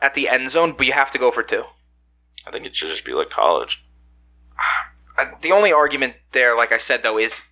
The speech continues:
Speaker 1: that first downs are part of the game, and, like, that does kinda change the way that you play the game. I don't think that the rules should change at all. I think it should just be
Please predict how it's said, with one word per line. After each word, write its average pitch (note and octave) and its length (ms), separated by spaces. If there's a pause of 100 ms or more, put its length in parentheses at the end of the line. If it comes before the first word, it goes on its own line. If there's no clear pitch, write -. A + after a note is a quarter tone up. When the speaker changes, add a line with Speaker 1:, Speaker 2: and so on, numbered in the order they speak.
(100)
Speaker 1:
that - 160 (760)
first - 380
downs C3+ 400
are C#3+ 100
part C#3 280
of C#3 80
the C#3 60
game, C#3 320
and, B2+ 160
like, A2 180 (180)
that A#2+ 260
does A#2+ 280
kinda A#2 260
change A2+ 540
the A#2 100
way A2+ 260
that G#2+ 220
you G#2+ 140 (260)
play A2+ 220
the A2 80
game. A2+ 100
I C3 60
don't C#3+ 280
think A#2+ 260
that A2 260 (720)
the D3 100
rules C#3+ 320
should - 220
change A2+ 320
at G2 60
all. F2 140
I G2 80
think A2+ 200
it A2 120
should A2+ 160
just - 260
be G2 340